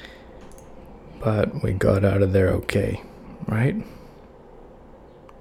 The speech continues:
And I think more than anything, that's, um,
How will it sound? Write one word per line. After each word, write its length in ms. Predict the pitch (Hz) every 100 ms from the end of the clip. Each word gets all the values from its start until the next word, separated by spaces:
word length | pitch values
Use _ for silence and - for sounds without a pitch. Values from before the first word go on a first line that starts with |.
| - - - - - -
And 180 | - -
I 60 |
think 320 | 104 117 107
more 180 | 104 101
than 140 | 95 95
anything, 600 | 92 90 - 104 92 90
that's, 440 | 95 92 - -
um, 440 | 98 95 95 95